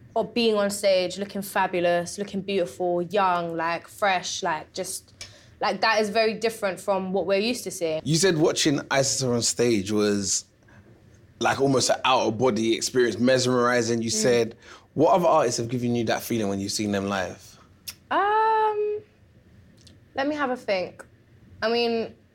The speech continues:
Speaker 1: with Isotope, it was very different because, again, she's doing classical music. She's not singing. She's just playing her instrument. Um, but I think another artist that I've seen that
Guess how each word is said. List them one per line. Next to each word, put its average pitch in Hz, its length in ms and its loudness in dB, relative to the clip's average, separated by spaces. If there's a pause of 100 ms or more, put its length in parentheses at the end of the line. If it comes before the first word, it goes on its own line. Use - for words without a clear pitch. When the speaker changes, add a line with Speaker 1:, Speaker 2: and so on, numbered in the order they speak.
(140)
Speaker 1:
with 214 120 0
Isotope, 247 580 2
it 190 40 4
was 202 140 -2
very 220 240 2
different 202 440 -4
because, 175 580 -4
again, 185 280 -2
she's 175 200 -12
doing 170 200 -2
classical 180 480 -8
music. 175 340 -6
She's - 160 -10
not 190 120 -6
singing. 170 540 -4 (600)
She's - 160 -12
just - 160 -10
playing 170 220 -4
her 165 100 -8
instrument. 160 680 -8 (260)
Um, 165 380 -8 (1400)
but - 120 -4
I 202 40 -2
think 202 260 -6
another 214 280 0
artist 196 460 0
that 185 140 0
I've 185 100 -4
seen 180 460 -4
that 165 260 -4